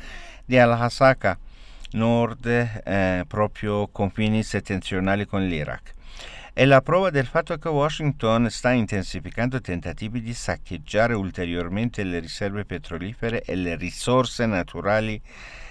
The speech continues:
del popolo siriano. L'agenzia di stampa ufficiale Sana, citando fonti locali,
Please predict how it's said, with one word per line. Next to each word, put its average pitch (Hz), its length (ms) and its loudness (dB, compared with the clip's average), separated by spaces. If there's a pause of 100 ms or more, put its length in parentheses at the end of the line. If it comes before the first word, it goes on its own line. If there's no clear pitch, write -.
(120)
del 156 200 2
popolo 92 420 0
siriano. 80 680 -4
L'agenzia 107 760 4
di 92 100 -8
stampa 101 380 0
ufficiale 95 580 0
Sana, 113 560 2 (520)
citando 107 520 0
fonti 110 340 -4
locali, 131 580 4